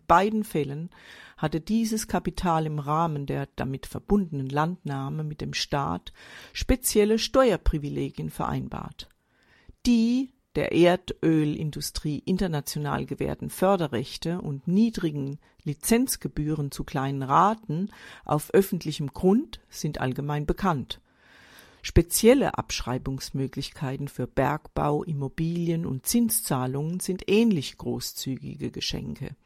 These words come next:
Am Ende wird die Allgemeinheit besteuert, um Transportwesen, Wasser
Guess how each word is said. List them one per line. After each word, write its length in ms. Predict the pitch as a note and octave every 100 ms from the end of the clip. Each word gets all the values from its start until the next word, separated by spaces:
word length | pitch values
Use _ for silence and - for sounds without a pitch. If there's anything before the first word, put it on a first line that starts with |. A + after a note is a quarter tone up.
| _ _ _ _ _ -
Am 160 | D3+ -
Ende 520 | F#3 A3+ A#3 A#3+ B3+ - _ _ _
wird 200 | E3 F#3
die 120 | F3+
Allgemeinheit 720 | C#3+ D3+ D3+ D3+ F3 G3+ G3
besteuert, 760 | - - - E3 G#3 - - - _ _ _ _
um 180 | F3+ F3
Transportwesen, 1400 | D3+ C#3 - - F3 G3 - G3+ G3+ G3+ G3 G3 G3 -
Wasser 640 | C3+ C#3 D3+ D3 F#3+ G3